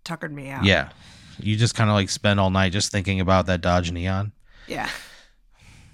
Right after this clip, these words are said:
Speaker 2: So for the next eight hours, you dream. You basically replay that show, and each time you get a little bit closer to the Dodge Neon.
Speaker 1: <laughs> Okay.
Speaker 2: Right? And
Speaker 1: Yeah.
Speaker 2: it just, it just loops, and Steve Harvey goes, "Uh, they've got it."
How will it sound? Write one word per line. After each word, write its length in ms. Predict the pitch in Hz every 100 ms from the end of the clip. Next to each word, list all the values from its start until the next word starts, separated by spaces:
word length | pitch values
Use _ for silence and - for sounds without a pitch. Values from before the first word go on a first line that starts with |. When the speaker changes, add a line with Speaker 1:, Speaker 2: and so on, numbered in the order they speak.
| _ _
Speaker 2:
So 160 | - 139
for 120 | 147
the 60 |
next 200 | 156 196 120
eight 160 | 123
hours, 380 | 113 117 113 104
you 80 | 110
dream. 560 | 101 104 113 123 135 107
You 140 | 110
basically 340 | 123 151 - 117
replay 380 | 98 110 117
that 180 | 104 104
show, 380 | - 98 101 113
and 220 | - 107
each 220 | 92 120 -
time 240 | 113 113
you 60 | 117
get 100 | 107
a 60 |
little 240 | 95 98 104
bit 160 | 98
closer 340 | - 101 95 98
to 80 |
the 80 | 95
Dodge 300 | 92 95 90
Neon. 380 | 95 92 107 139 139
Speaker 1:
<laughs> 40 | - - - - - -
Okay. 360 | 554 - - -
Speaker 2:
Right? 360 | 190 214 285 -
And 160 | 110 135
Speaker 1:
Yeah. 80 | 113
Speaker 2:
it 20 |
just, 140 | 113
it 100 | 120
just 200 | 135 127 101
loops, 540 | 107 123 143 - - -
and 140 | - 110
Steve 320 | - 135 123
Harvey 280 | 117 120 127
goes, 300 | 120 101 90 - _
"Uh, 220 | 165 143 120
they've 260 | 143 143
got 280 | 135 143 87
it." 120 | 151